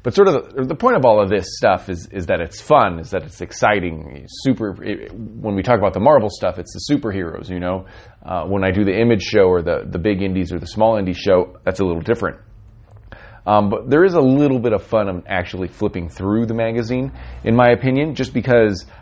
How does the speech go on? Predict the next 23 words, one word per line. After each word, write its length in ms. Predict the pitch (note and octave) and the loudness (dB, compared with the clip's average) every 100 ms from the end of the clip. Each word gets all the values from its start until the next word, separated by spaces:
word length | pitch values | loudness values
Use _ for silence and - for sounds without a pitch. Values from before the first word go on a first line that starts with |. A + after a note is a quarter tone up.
| - | -12
uh, 60 | G2 | -6
I, 560 | F#2+ F2 F#2 - A#2 | -4 -4 -6 -8 -8
you 60 | G2+ | -4
know, 80 | F2+ | -2
I 80 | |
get 200 | F2+ G2+ | -2 -2
the 240 | G2+ D2+ - - - - _ - - | 0 -2 -2 -16 -20 -20 _ -18 -8
blown 360 | F#2 G#2+ A2 | 2 4 4
up 140 | G#2 - | 2 0
pictures 720 | G#2+ - - G2 F#2+ F#2 E2+ | -4 -2 0 2 4 2 0
and 300 | F2+ E2 F#2 | -4 -4 -2
what 100 | G#2 | -2
the 80 | G2+ | -2
covers 380 | - G#2 G2+ G2 | 0 2 2 2
are 80 | |
gonna 200 | F#2 F2 | 0 0
look 220 | F#2 F#2 F#2+ | 0 0 4
like 460 | F#2 F2+ F2+ E2 | 4 6 2 -2
and 160 | E2+ D#2 | -8 -8
examples 520 | F2 G2 G#2 F#2+ F2+ | -6 -2 -2 -2 -4
of 120 | F2+ | -4
the 60 | - | -6
covers. 440 | F#2 F2 F2 E2+ | -4 -2 -2 -4